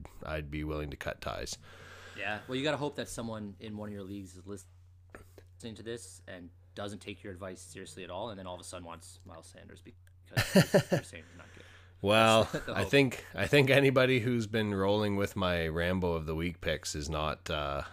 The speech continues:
Speaker 1: not taking my advice too seriously, 'cause <laughs>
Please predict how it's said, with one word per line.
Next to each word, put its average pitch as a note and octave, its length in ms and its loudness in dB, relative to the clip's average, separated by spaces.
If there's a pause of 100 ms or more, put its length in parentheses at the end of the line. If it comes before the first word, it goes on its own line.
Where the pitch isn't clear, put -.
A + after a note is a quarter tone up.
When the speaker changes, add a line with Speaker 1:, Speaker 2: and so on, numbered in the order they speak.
(140)
Speaker 1:
not D#2+ 240 0
taking D#2+ 280 -6
my D2+ 100 -2
advice D2 300 -4
too E2 180 -6
seriously, D2+ 540 -2
'cause - 400 -4 (140)
<laughs> - 100 -20